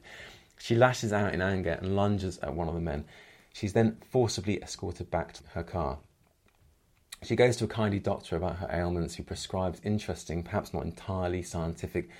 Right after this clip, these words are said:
concoctions for his patients. She wants to be anaesthetised to,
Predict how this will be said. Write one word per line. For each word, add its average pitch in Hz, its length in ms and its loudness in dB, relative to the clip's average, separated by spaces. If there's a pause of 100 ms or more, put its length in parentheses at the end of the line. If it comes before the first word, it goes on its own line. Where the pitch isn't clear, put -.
(200)
concoctions - 680 -2
for - 80 -4
his 82 80 -4
patients. - 640 -2 (800)
She 107 220 2
wants 104 260 4
to - 100 -6
be 87 300 2 (420)
anaesthetised 87 1160 0 (440)
to, 85 300 0